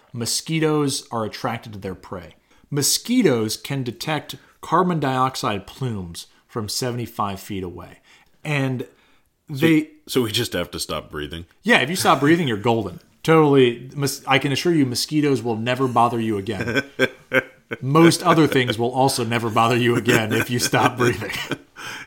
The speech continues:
Speaker 2: You will stop being bothered completely.
Speaker 1: Mosquitoes that are attracted to humans, because not all mosquitoes are, detect them by sensing that carbon dioxide emanating from their breath.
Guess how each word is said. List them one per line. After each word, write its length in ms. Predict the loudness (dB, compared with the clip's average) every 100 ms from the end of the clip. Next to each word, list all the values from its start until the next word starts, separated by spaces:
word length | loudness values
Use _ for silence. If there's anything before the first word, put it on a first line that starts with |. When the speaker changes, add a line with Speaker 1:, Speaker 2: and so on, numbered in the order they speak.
| 2
Speaker 2:
You 140 | 4
will 140 | 4 2
stop 640 | -2 -6 -4 -6 -10 -8
being 320 | -6 -6 -8
bothered 480 | -8 -8 -8 -10 -12 -10 -8 -10 -16 -20 -20 -10
completely. 540 | -8 -6 -8 -8 -12 -16 -20 -20 _ _ _ _ _ _ _ _
Speaker 1:
Mosquitoes 680 | 2 4 4 4 6 6 6
that 60 | 6
are 80 |
attracted 420 | 6 4 2 0 -4
to 80 |
humans, 540 | -4 -4 -6 -6 -12 -14 _ _ _ _ _ -4
because 240 | 0 2 4
not 160 | 4
all 140 | 4 2
mosquitoes 460 | -2 -2 -2 0
are, 240 | -4 -6 -10 -20 _ _ _ _ -6
detect 360 | -2 0 0 0
them 140 | 0
by 140 | 0 0
sensing 540 | 0 0 0 -2 -4
that 200 | -6 -8
carbon 560 | -14 -4 -2 0 -2 -2
dioxide 640 | 0 0 0 -2 -8 -8
emanating 440 | -8 -4 -2 -4 -6
from 180 | -10 -10
their 100 | -12
breath. 440 | -10 -10 -12